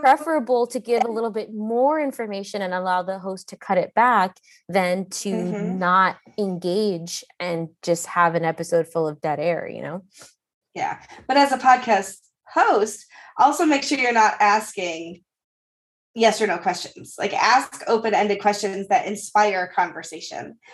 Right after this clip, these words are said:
Speaker 2: and do your homework. Both, both you and your guest, whether you're hosting or a guest, do your homework in advance. So learn about the podcast you're going to be on. If you're a guest, listen to a few episodes, read over the website, learn about your host,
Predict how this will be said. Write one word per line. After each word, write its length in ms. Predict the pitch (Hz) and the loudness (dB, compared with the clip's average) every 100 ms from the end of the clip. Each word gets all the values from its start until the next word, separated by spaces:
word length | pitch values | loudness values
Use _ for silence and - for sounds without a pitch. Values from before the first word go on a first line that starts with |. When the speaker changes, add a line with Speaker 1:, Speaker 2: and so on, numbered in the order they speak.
| - - | -20 -10
Speaker 2:
and 320 | - 220 220 208 | 2 4 4 0
do 100 | 254 | -4
your 280 | 254 277 | -2 0
homework. 460 | 302 294 269 233 226 | 2 2 4 0 2
Both, 280 | 277 339 - - | 0 0 -4 -10
both 300 | 220 262 254 | -6 -4 -4
you 560 | 254 302 339 359 392 - _ _ - | -4 -2 0 0 -2 -8 _ _ 0
and 220 | 262 277 | 2 2
your 100 | 277 | 0
guest, 280 | 220 185 - | 0 0 -2
whether 160 | 214 | -4
you're 420 | 214 208 214 214 - | -2 -2 -2 -4 -12
hosting 440 | 233 277 311 320 302 | -10 -8 -6 -6 -4
or 140 | 240 | -2
a 60 | 226 | 0
guest, 240 | 190 190 - _ _ | 0 0 -8 _ _
do 200 | 247 262 | -10 -6
your 180 | 285 359 | -2 -2
homework 420 | - 233 214 214 | 0 0 -2 -4
in 100 | 208 | -6
advance. 560 | 190 185 147 - - - _ _ _ | -8 -8 -8 -8 -14 -20 _ _ _
So 480 | - 220 208 202 - _ _ _ - | 2 6 6 4 -4 _ _ _ -14
learn 380 | 247 240 269 311 | -8 0 2 4
about 220 | 302 285 | 4 2
the 40 | |
podcast 440 | 233 233 233 226 214 | 0 -4 -2 -6 -6
you're 100 | 202 - | -10 -8
going 200 | 196 190 | -8 -6
to 80 | |
be 160 | 190 175 | -6 -4
on. 160 | 160 165 | -4 -4
If 100 | - | -4
you're 140 | 240 | -4
a 60 | 226 | 0
guest, 380 | 160 160 - - _ _ | 2 2 -4 -18 _ _
listen 500 | 233 285 320 320 302 | -2 0 0 0 -4
to 180 | 285 233 | -2 -6
a 40 | |
few 240 | 226 214 | -6 -6
episodes, 680 | 202 185 185 180 165 - - - - - | -4 -4 -6 -4 -4 -4 -10 -20 -20 -16
read 260 | 202 269 311 | -6 0 2
over 240 | 302 269 | 2 0
the 100 | 240 | -4
website, 520 | 214 190 190 175 170 214 | 0 0 0 -6 -6 -6
learn 220 | 240 277 | -6 -4
about 280 | 277 269 269 | 0 0 -2
your 80 | |
host, 380 | 240 233 185 - | -6 -4 -4 -10